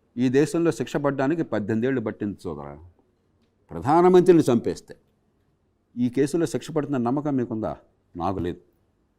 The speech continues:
నిజాయితీగా మాట్లాడుకుందాం. ఈ రోజుల్లో శిక్ష అనేది లేదు, ప్రాసెస్సే శిక్ష. జైల్లో పెట్టా, అరెస్ట్ చేశా, బెయిల్ లేదు, అది శిక్ష. శిక్ష పడలా.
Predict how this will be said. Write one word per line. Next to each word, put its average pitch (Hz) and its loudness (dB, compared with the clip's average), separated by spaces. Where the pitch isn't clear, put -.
నిజాయితీగా 139 4
మాట్లాడుకుందాం. 90 -2
ఈ 87 -2
రోజుల్లో 127 4
శిక్ష - -6
అనేది 139 2
లేదు, 104 0
ప్రాసెస్సే 160 4
శిక్ష. 170 -2
జైల్లో 147 6
పెట్టా, 147 4
అరెస్ట్ 143 0
చేశా, 135 4
బెయిల్ 180 8
లేదు, 160 8
అది 190 6
శిక్ష. - -4
శిక్ష - -8
పడలా. 170 0